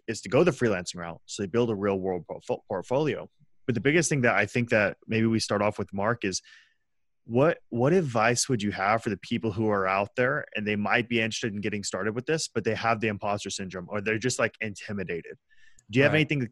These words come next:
Speaker 1: specifically from your background that, like, would help those people?
Speaker 2: Yeah. So, uh, you bring up imposter syndrome, and it can happen at multiple levels, right? So first is, is the skill level,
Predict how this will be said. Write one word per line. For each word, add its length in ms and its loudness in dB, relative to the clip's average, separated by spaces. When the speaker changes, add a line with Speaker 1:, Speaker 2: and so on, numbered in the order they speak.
Speaker 1:
specifically 580 0
from 220 -2
your 140 0
background 500 -2
that, 60 -4
like, 220 -4
would 100 -8
help 300 -8
those 180 -4
people? 440 -8
Speaker 2:
Yeah. 160 2
So, 320 2
uh, 120 -4
you 100 0
bring 160 4
up 80 0
imposter 420 -2
syndrome, 380 -2
and 260 -2
it 200 -4
can 120 2
happen 300 0
at 60 0
multiple 320 2
levels, 300 2
right? 200 2
So 220 0
first 360 -4
is, 140 -4
is 180 -4
the 80 -4
skill 280 0
level, 340 0